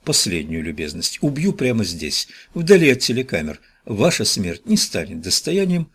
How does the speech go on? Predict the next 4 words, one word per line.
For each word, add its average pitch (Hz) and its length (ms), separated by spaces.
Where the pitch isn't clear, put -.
широкой 98 540
публики». 82 540
«Приготовьтесь 104 960
умереть 85 480